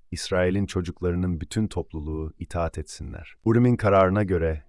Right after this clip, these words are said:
Yahve'nin önünde onun için soracak olan kahin Eleazar'ın önünde duracak. Hem kendisi hem de onunla birlikte bütün İsrail'in çocukları, bütün topluluk onun sözü üzerine çıkacaklar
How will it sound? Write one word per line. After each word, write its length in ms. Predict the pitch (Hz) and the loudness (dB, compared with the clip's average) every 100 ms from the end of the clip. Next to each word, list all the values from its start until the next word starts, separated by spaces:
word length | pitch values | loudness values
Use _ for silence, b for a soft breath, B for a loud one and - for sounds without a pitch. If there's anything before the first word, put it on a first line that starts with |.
| - | -2
Yahve'nin 480 | 95 90 98 98 98 | 0 2 2 0 0
önünde 400 | 95 90 90 90 | 0 0 0 0
onun 240 | 95 107 | 0 0
için 220 | 98 95 | 0 -2
soracak 500 | 87 87 85 95 - | -2 -2 0 0 -2
olan 340 | 82 78 78 73 - | -2 -4 -6 -10 -8
kahin 380 | 92 90 95 90 | -2 0 0 -2
Eleazar'ın 640 | 85 85 85 85 82 78 | -2 0 0 -2 -6 -6
önünde 340 | 80 78 76 | -6 -6 -8
duracak. 460 | 69 71 - - _ _ _ _ _ _ _ _ _ _ | -10 -12 -14 -16 _ _ _ _ _ _ _ _ _ _
Hem 200 | 120 120 | 0 0
kendisi 640 | - 95 87 - 90 82 - _ _ | 2 2 0 -4 -6 -6 -8 _ _
hem 240 | - 104 | -2 0
de 40 | 98 | 2
onunla 360 | 101 113 101 | 2 2 2
birlikte 440 | 87 85 85 85 76 | 0 -4 -4 -6 -6
bütün 240 | - 113 | -2 -2
İsrail'in 520 | 90 - 87 85 85 | -2 -2 0 0 0
çocukları, 640 | 82 82 76 - 78 80 76 _ _ - | -4 -6 -8 -8 -6 -6 -8 _ _ -12
bütün 260 | - 123 120 | -4 0 2
topluluk 720 | 98 87 87 80 85 - - _ | 2 -2 -4 -8 -8 -12 -20 _
onun 200 | 98 107 | 0 2
sözü 320 | 107 101 98 110 | 2 2 2 2
üzerine 360 | 87 90 85 | 2 0 0
çıkacaklar 800 | - - 87 85 - 82 80 - | -4 -6 -4 -4 -4 -6 -6 -10